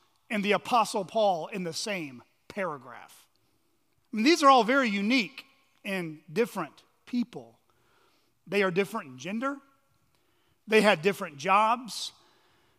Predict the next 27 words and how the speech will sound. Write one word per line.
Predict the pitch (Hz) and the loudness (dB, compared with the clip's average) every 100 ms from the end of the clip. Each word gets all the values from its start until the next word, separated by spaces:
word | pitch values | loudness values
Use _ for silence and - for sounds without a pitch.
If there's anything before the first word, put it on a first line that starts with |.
| _ _ _ | _ _ _
The | 180 | -8
generations | 151 247 247 226 226 240 - 285 277 285 240 | -2 2 4 4 4 2 -2 -2 0 -2 -2
and | 196 170 | -6 -8
context | - 226 226 254 254 - | -2 0 0 0 -2 -2
of | 226 | -6
which | 233 - | -6 -4
they | 226 | -2
were | 208 | 0
born, | 202 254 247 | 2 2 4
all | 226 294 349 339 | 6 6 4 0
the | 311 | -2
way | 269 285 302 | 2 4 4
to | - | 0
how | 196 208 226 | 0 2 2
long | 233 285 285 | 4 4 4
they | 226 190 | 2 0
lived, | 180 147 120 110 - _ _ _ _ _ _ _ _ _ _ _ _ _ _ _ _ _ | -2 -6 -10 -20 -20 _ _ _ _ _ _ _ _ _ _ _ _ _ _ _ _ _
were | 170 | -20
quite | 151 220 202 | -4 -2 -2
different. | 214 - 113 _ _ _ _ _ _ _ _ _ _ _ _ _ - | -6 -10 -18 _ _ _ _ _ _ _ _ _ _ _ _ _ -2
And | 220 | 4
not | 254 | 4
to | 247 | 4
mention | 233 285 262 226 | 0 0 2 2
all | 226 | 4
the | 202 | 2
trials | - 240 247 294 226 214 277 - - | -2 2 4 4 2 0 -4 -8 -8